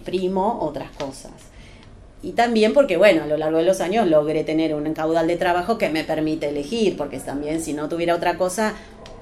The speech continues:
no sé si me estaría yendo de los lugares. Eh, creo que tiene que ver mucho con ahí, con la espontane-, que, con eso, con la espontaneidad de mostrar quién soy y las cosas que hago.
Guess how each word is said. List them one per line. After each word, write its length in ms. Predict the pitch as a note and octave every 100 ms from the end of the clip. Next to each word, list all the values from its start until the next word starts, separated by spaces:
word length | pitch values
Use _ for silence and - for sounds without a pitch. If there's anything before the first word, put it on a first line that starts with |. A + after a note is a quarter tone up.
| - -
no 80 | E3+
sé 220 | D#3 D3+
si 240 | - - - - -
me 200 | - A2 - -
estaría 340 | - - C3
yendo 380 | - C#3 C3+ C3
de 80 | C#3
los 140 | D3
lugares. 380 | D3+ C#3+ C3+ - - - -
Eh, 460 | E3+ E3 E3 E3 E3+
creo 160 | G3 C4+
que 100 | G#3+
tiene 240 | F#3+ G3
que 140 | F#3 E3
ver 160 | E3+
mucho 320 | F3+ E3+ F#3 D#3+
con 100 | D3+
ahí, 220 | C#3 C#3
con 100 | D3+
la 80 | D#3+
espontane-, 380 | F3+ F#3 F#3 F#3
que, 300 | F#3+ F3+ -
con 160 | F#3
eso, 180 | C#3 D3+
con 140 | D#3 F3
la 60 |
espontaneidad 760 | F3 F#3+ G3 F#3+ G3 G#3 A#3 C4+
de 120 | A#3
mostrar 520 | F3 F3 G#3+ A#3 -
quién 240 | F3+ E3+
soy 360 | E3 A3+ B3 D4+ -
y 60 |
las 140 | D#3+ -
cosas 300 | E3 D#3+ -
que 180 | D#3
hago. 440 | E3 G3 A#3 C4